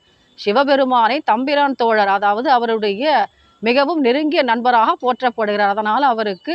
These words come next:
ஆளுடைய நம்பி என்ற சிறப்பு பட்டம் உண்டு. இந்த மூவருக்கும் தேவார மூவர் என்ற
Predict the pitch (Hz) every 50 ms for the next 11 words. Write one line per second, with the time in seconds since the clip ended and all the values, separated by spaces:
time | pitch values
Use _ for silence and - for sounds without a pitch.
0 | 339 - 220 233 247 269 277 269 262 269 254 226 214 220 240 226 240 233 226 220
1 | 214 214 294 320 - 254 240 254 - - 240 - 233 214 - - 285 262 233 220
2 | 214 214 196 202 185 - _ _ _ _ _ _ _ _ - 254 277 285 277 277
3 | 254 240 262 302 302 294 277 254 226 208 - 349 370 311 262 208 240 254 277 277
4 | 277 285 277 262 247 240 233 233 233 220 220 220 214 262